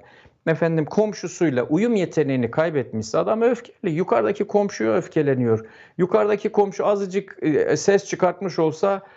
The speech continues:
duvarları yumrukluyor, sinirleniyor, eve bağırıp çağırmaya çalışıyor. Uyum yeteneğini kaybetmişse eğer bir birey, acaba bu kişi gerçekten mantıklı mı?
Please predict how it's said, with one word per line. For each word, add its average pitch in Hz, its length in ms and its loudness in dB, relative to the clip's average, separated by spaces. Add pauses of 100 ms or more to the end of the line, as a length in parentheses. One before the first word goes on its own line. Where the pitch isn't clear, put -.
(280)
duvarları 196 680 2 (200)
yumrukluyor, 120 1040 2 (100)
sinirleniyor, 214 760 2
eve 190 260 4
bağırıp 156 380 0
çağırmaya 117 500 0
çalışıyor. - 400 -4
Uyum 208 220 2
yeteneğini 147 560 2
kaybetmişse 107 720 -4
eğer 107 300 -2
bir 107 220 -4
birey, 185 440 4 (480)
acaba 147 440 2
bu 143 80 -4
kişi 147 320 -4
gerçekten 147 560 0
mantıklı 131 720 2
mı? 131 280 -2